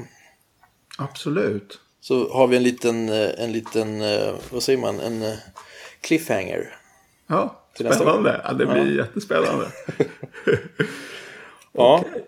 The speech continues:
Speaker 2: och som sagt, tack för inkomna kommentarer och så. Det är jätte-, jättekul att, att få lite feedback. Ehm, samtidigt så, och det måste vi kanske påpeka också, vi kan inte svara på specifika frågor utan det måste man ta med sin egen läkare.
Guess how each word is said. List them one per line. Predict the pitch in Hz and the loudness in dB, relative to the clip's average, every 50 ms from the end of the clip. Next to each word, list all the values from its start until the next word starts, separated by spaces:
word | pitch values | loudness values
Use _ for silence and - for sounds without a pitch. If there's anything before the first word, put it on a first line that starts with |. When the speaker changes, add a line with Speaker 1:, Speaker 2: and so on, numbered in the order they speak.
| - _ - | -14 _ 4
Speaker 2:
och | - 160 170 170 - 170 | 8 8 8 8 6 2
som | - 180 170 | 2 6 6
sagt, | 160 156 156 - - | 6 6 6 4 4
tack | 196 196 196 - | 4 4 4 2
för | - 208 196 180 170 160 147 143 - - | 4 6 6 6 6 4 2 2 -2 -4
inkomna | - 151 139 127 - - 143 139 135 131 127 127 | -4 -2 -2 0 2 4 4 4 4 4 2 2
kommentarer | 127 - 127 127 123 123 156 156 156 143 131 - | 2 2 0 0 0 2 4 6 6 6 6 4
och | - - | 2 0
så. | - - 107 | 0 0 0
Det | 110 120 | 2 2
är | 127 131 127 - - - - - - 110 92 - - - | 2 0 0 -2 -6 -8 -12 -12 -12 -10 -12 -12 -6 -2
jätte-, | 131 127 117 - - - 113 110 107 107 107 104 - - - - _ _ _ _ _ _ _ - 143 131 - - - | 0 0 0 -2 -4 -4 -2 0 0 0 0 -2 -6 -12 -20 -20 _ _ _ _ _ _ _ -18 -18 -16 -16 -16 -6
jättekul | 143 139 120 - - - 123 120 - 165 143 - | -2 -2 -2 -2 -4 -8 -8 -4 -4 -2 -2 0
att, | 95 98 - - | 0 -2 -2 -2
att | - 113 107 101 101 95 - - | -2 0 0 0 -2 -4 -8 -10
få | - - 104 101 98 104 110 - - _ _ _ _ _ _ _ _ _ _ _ _ - | -6 -2 0 0 0 -2 -4 -10 -18 _ _ _ _ _ _ _ _ _ _ _ _ -6
lite | 127 117 113 - 117 113 104 | -6 -6 -2 0 2 2 2
feedback. | - - 113 107 - - 67 - - _ - - - - - - _ _ _ - - | 0 -4 -4 -2 0 0 0 -2 -4 _ -16 -16 -16 -16 -20 -20 _ _ _ -12 -10
Ehm, | - 117 107 - 50 - - - - - - - - - - - - - _ _ _ _ _ _ - | -8 -8 -6 -8 -8 -10 -12 -14 -16 -14 -14 -14 -14 -14 -18 -20 -20 -20 _ _ _ _ _ _ -2
samtidigt | - - 143 135 - 170 160 156 | 2 2 4 4 4 4 4 6
så, | - 160 139 120 131 135 | 6 4 4 4 2 -2
och | 151 | 0
det | 147 156 160 | 2 4 4
måste | 165 160 160 151 | 4 4 2 2
vi | 147 139 | 0 2
kanske | 147 139 131 135 | 2 2 0 2
påpeka | - - 135 131 131 160 147 127 117 | 4 6 4 6 6 6 4 4 4
också, | 104 - 113 | 0 0 -2
vi | 90 85 131 135 | -2 -2 -2 -2
kan | 127 - 139 139 | 0 0 2 2
inte | 139 127 117 - - 117 110 | 2 0 0 0 2 2 2
svara | 104 - - 131 120 113 110 110 110 | 2 2 2 4 6 6 6 4 2
på | 110 - - 107 107 95 | 2 2 2 4 4 4
specifika | - - - 104 - - 101 - 110 101 104 - 107 | 2 0 -2 -2 -2 -4 -6 -6 -6 -6 -4 -4 -4
frågor | 104 - - 107 104 104 107 113 98 | -4 0 0 2 2 2 2 0 -2
utan | - - 107 | -2 -4 -6
det | 104 110 | -6 -4
måste | 113 110 107 - - - | -4 -4 -4 -4 -4 -4
man | 110 107 101 | -4 -4 -4
ta | - - 101 98 | -2 0 0 0
med | 101 95 - | -2 -4 -6
sin | - 101 98 95 | -6 -6 -6 -4
egen | 71 - 98 95 98 98 95 | -4 -2 -2 -2 -2 -2 -2
läkare. | 104 101 98 - - - 110 101 - - | -2 -2 -2 -2 0 0 2 2 0 -2